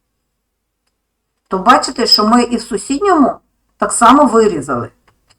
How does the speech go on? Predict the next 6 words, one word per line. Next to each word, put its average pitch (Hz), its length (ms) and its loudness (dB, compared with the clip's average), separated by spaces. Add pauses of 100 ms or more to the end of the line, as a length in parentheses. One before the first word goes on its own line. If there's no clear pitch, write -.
(720)
Щоб 233 220 -2
вийти 269 320 -2
з - 60 -8
компонента, 233 680 -2
ми 247 240 -2
клікнемо 208 840 -2